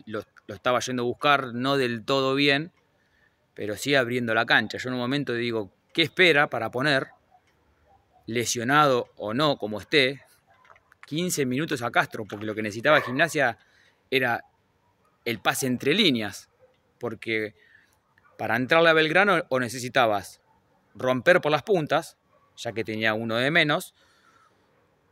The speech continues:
que ya lo estaba haciendo, estaba Esquivel, estaba Baldo,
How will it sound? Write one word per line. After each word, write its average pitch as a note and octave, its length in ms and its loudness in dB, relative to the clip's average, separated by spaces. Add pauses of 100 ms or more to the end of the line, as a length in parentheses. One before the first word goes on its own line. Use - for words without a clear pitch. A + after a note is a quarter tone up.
(380)
que A#2+ 100 -6
ya D3 140 4
lo C#3+ 80 6
estaba C3+ 220 6
haciendo, B2+ 420 2
estaba A2+ 240 -4
Esquivel, C3+ 520 4
estaba A#2 280 -2
Baldo, B2 640 2